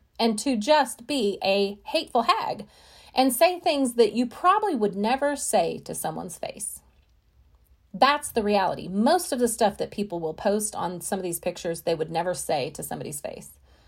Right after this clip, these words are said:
because then they'd have to deal with the person and the emotion it brings and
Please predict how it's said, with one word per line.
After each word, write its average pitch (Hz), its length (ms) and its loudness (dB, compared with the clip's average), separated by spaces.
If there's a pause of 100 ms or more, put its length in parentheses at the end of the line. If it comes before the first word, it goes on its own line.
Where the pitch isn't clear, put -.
(220)
because 240 220 4
then 285 140 0
they'd 240 160 0
have 202 160 2
to 190 80 -6
deal 214 300 2
with 170 160 0
the 170 60 -2
person 165 420 -4
and 160 100 -8
the 165 80 -6
emotion 175 460 -2
it - 140 -10
brings 160 400 -6
and 165 500 -4